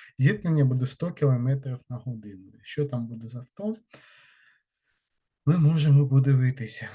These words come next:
Да. І от наш, це також важливо, щоб всі студенти спробували валідувати свою ідею через цей краш-тест, знайти слабкі сторони та почути відгуки інших людей.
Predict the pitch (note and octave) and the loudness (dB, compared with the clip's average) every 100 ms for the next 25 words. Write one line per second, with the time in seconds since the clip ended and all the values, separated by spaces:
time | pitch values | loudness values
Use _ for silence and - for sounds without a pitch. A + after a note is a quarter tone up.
0 | G2+ A2 A2+ G#2+ - _ B2 C3+ A3 G#3+ | -16 -10 -10 -10 -20 _ -8 -4 -4 -4
1 | E3 F3 E3 - - D#3 C3+ C3 E3+ F#3+ | -4 -2 -4 -6 -6 0 2 2 -2 -6
2 | G#3 F3+ - D3+ C3+ D#3+ C#3+ C#3+ C#3 B2+ | -6 -8 -6 -2 0 0 0 2 2 0
3 | B2+ - D3 - G#3 - F3+ D3 C#3+ C#3+ | -4 -8 -8 -6 -4 -6 -6 0 2 4
4 | C#3 D3+ - D#3+ E3+ F#3 F3+ E3 D#3+ C#3+ | 0 -4 -6 -6 -4 -6 -6 -4 -4 0
5 | D3+ D#3 C#3+ C#3 - C3+ B2+ G3 G#3 - | 0 0 -2 -8 -4 -2 -2 -6 -6 -4
6 | D3 C#3 - - F3 - D3+ D3+ - - | -4 -2 -4 -4 -4 -4 -4 -4 -6 -6
7 | A#2+ - - - C3 B2+ D3 C3+ - - | -8 -6 -12 -6 -6 -4 -4 -6 -6 -10
8 | - C3 - C#3+ C#3+ - G#3 G#3 F#3 D3+ | -8 -8 -6 -8 -8 -6 -6 -6 -6 -8
9 | C3+ C3+ - D#3 C3+ A#2+ D3+ D#3 D3+ C#3 | -6 -8 -8 -12 -8 -6 -6 -6 -8 -8
10 | C3 A#2+ A#2 - - A2+ A#2 C#3 | -10 -12 -14 -18 -18 -20 -18 -20